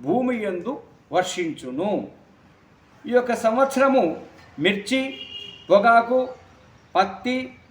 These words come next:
పూల రకాలు, పసుపు, కంద, మినుములు, పెసలు, కందులు, బొబ్బర్లు, ఆవాలు, ధనియాలు, తృణధాన్యాలు పంటలు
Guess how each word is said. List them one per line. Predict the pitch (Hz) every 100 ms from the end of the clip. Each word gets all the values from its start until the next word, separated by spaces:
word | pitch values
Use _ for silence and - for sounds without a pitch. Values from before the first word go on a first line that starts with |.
| _ - 143
పూల | 196 233 240
రకాలు, | 240 240 240 247 254 - - _ _ -
పసుపు, | 190 247 247 262 269 269 - - _ _ -
కంద, | 202 240 240 262 262 - - - -
మినుములు, | 165 247 262 269 277 277 - - - -
పెసలు, | 220 262 262 262 269 - - _ -
కందులు, | 185 240 247 269 269 269 - - _ 120
బొబ్బర్లు, | 180 196 269 262 269 269 269 - _ _ -
ఆవాలు, | 220 262 262 254 254 262 - - - -
ధనియాలు, | 208 254 262 247 240 247 240 - _ _ _ _ -
తృణధాన్యాలు | 170 262 254 262 233 226 214 -
పంటలు | 196 196 226 254